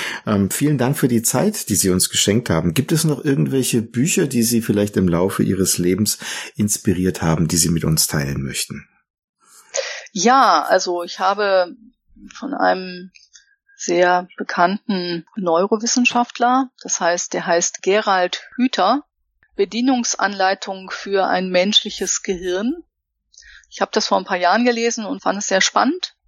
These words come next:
Speaker 1: Mhm.
Speaker 2: Auch gerade, um zu verstehen, wie, wie kann ich mein, mein Gehirn noch,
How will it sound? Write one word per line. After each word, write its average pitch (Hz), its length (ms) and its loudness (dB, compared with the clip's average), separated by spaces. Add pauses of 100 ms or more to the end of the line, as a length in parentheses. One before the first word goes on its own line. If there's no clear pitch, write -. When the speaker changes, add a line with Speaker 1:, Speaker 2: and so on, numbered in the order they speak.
(360)
Speaker 1:
Mhm. 87 520 2 (160)
Speaker 2:
Auch 95 180 0
gerade, 208 680 0 (880)
um 208 200 -4
zu 220 160 -6
verstehen, 214 920 0
wie, 196 520 -6
wie 196 180 -6
kann - 280 -2
ich 226 180 0
mein, 190 520 -2
mein 190 360 -2
Gehirn 202 520 2
noch, 190 340 -2